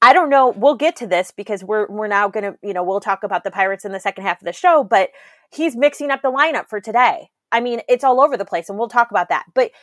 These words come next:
he's doing things differently because he knows he has to. He knows that s-, things are not gonna change if he continues to let people, I wouldn't even say that he dogged it. I wouldn't even say Schwarber dogged it. But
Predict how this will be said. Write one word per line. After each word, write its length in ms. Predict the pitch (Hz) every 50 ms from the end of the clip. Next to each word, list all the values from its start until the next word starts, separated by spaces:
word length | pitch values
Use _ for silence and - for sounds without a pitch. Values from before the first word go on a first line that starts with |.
| _ _
he's 240 | - 311 339 302 226
doing 440 | 196 262 302 370 415 453 453 427 370 -
things 260 | 269 247 254 240 214
differently 480 | 185 269 330 - - - - - 214 220
because 260 | 202 220 - 247 208
he 120 | 233 233
knows 200 | 226 226 226 220
he 100 | 226 208
has 320 | 180 185 175 165 - - -
to. 240 | - - - - - _ _ _ _ _
He 160 | - 269 262
knows 280 | 240 240 240 240 247
that 180 | - 269 - -
s-, 180 | - - - - _
things 200 | 254 247 277 277
are 120 | 339 330
not 180 | 311 302 320 311
gonna 180 | - 370 370 359
change 440 | - - 277 226 202 185 190 190 - _
if 80 | 202 185
he 80 | - 208
continues 640 | - 233 220 208 - 240 240 247 254 262 254 - _
to 120 | - 247
let 240 | 220 226 - - -
people, 500 | - - 269 - - 262 262 262 254 254 _ _ _ _ _ _ _ _ _
I 140 | 226 269 349
wouldn't 260 | 403 427 440 392 370
even 220 | 370 311 320 294 269
say 180 | - - 233
that 160 | 208 214 196 185
he 120 | 233 226
dogged 380 | 180 226 214 254 285 262 170 160
it. 140 | 139 - - _ _ _ _ - -
I 100 | 233 262
wouldn't 200 | 277 339 359 349
even 120 | 294 247 -
say 100 | - 202
Schwarber 420 | 190 - - 220 220 208 208 190
dogged 300 | 190 226 254 277 220 160
it. 100 | 127 - _ _ _ _ _
But 100 | 415